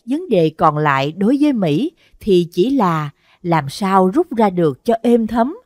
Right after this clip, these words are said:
ít bị tổn hại về uy tín là được rồi. Khi đồng minh tháo chạy, trang bốn trăm năm mươi sáu, bốn trăm năm mươi bảy. Phong trào phản chiến ngày một lên cao cũng đã đóng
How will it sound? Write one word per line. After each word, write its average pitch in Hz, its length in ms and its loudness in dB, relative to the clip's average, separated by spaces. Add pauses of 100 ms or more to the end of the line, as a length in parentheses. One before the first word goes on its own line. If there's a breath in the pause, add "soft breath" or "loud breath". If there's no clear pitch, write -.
(280 soft breath)
ít - 200 -6
bị 160 280 0
tổn 160 300 -2
hại 156 460 -4
về 156 240 2
uy 185 160 4
tín 214 420 -4
là 180 220 0
được 135 240 -2
rồi. 143 300 -4 (1200)
Khi 208 260 -4
đồng 156 320 0
minh 175 220 -2
tháo 202 300 -4
chạy, 143 320 -4 (340)
trang 175 380 0
bốn 233 180 -2
trăm 220 160 -6
năm 185 160 -4
mươi 175 100 -2
sáu, 202 400 -6 (180)
bốn 220 200 -2
trăm 175 220 -6
năm 165 140 -6
mươi 160 100 -6
bảy. 147 320 -10 (1300)
Phong 196 220 -4
trào 156 320 -2
phản 156 280 -6
chiến 254 300 -6 (120)
ngày 175 220 -4
một 165 220 -6
lên 240 180 -2
cao 226 360 -6 (220 soft breath)
cũng 185 180 -6
đã 202 120 -4
đóng 254 200 -6